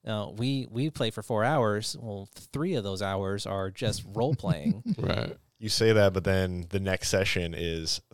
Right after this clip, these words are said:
Speaker 4: three hours of combat. <laughs>
Speaker 3: That's
Speaker 1: And
Speaker 3: true.
Speaker 1: I have a blast on those games,
Speaker 3: Yeah.
Speaker 1: too. How useful is that actor feat during combat?
Speaker 2: I mean,
Speaker 3: It could be.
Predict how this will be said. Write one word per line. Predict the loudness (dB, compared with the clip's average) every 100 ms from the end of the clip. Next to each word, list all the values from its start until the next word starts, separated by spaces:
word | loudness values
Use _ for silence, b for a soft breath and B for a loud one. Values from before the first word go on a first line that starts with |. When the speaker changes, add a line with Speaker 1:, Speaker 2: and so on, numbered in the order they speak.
| -20
Speaker 4:
three | -8 -4 -2
hours | -2 -4
of | -8
combat. | -6 -2 0 0 2
<laughs> | 4 8
Speaker 3:
That's | 6
Speaker 1:
And | 6
Speaker 3:
true. | 10 10 10
Speaker 1:
I | 6
have | 2 0
a | 0
blast | -2 -2 -2 -4
on | -4
those | -4
games, | -4 -4 0
Speaker 3:
Yeah. | 2
Speaker 1:
too. | 0
How | 0 2 2
useful | 4 0 0 0 2
is | 2 0
that | 0 0
actor | -2 -4 -6
feat | -4 -4
during | -2 -4
combat? | -2 -4 -2 -4 -8 _ _ _ _ _ _ _ _ 2
Speaker 2:
I |
mean, | 6 6 4 -4 -4
Speaker 3:
It | 4
could | 8 8
be. | 8 6